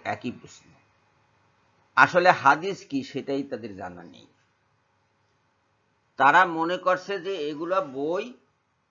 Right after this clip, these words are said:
আর সেই বইগুলো লেখা হয়েছে নবীজি সাল্লাল্লাহু আলাইহি সাল্লামের মৃত্যুর অনেক, অনেক,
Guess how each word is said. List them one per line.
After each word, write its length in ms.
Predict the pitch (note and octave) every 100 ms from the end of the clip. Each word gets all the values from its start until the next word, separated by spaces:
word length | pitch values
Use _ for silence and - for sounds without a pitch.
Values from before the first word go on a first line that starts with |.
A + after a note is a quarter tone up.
| _ _ _ _ _ _ _ _ _ _ _
আর 280 | B2 C3+ F3 - - _ _ _
সেই 240 | - E3 D#3
বইগুলো 520 | B2 D3 E3 F#3 G#3
লেখা 340 | E3 D3 C3
হয়েছে 280 | D3 C#3 D#3+
নবীজি 360 | C3 A#2 A#2 A2+
সাল্লাল্লাহু 220 | B2 A2+
আলাইহি 160 | A2+
সাল্লামের 300 | B2 C3 C#3+
মৃত্যুর 520 | C3 A#2 - - D#3+ -
অনেক, 420 | C#3 D#3+ F#3 -
অনেক, 280 | A2+ B2